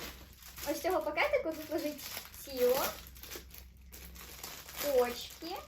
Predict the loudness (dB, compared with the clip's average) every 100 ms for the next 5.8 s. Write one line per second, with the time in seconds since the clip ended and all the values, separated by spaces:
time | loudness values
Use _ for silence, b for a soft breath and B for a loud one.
0 | -14 -18 -18 -16 -16 -16 -14 -16 -16 -16
1 | -6 0 0 0 -8 -8 -10 -14 -20 -20
2 | -20 -14 -12 -4 -2 -2 -4 -8 -12 -12
3 | -10 -10 -12 -16 -20 -20 -20 -20 -20 -20
4 | -20 -12 -12 -10 -10 -10 -10 -6 -6 -4
5 | -6 -8 -8 -10 -10 -8 -6 -6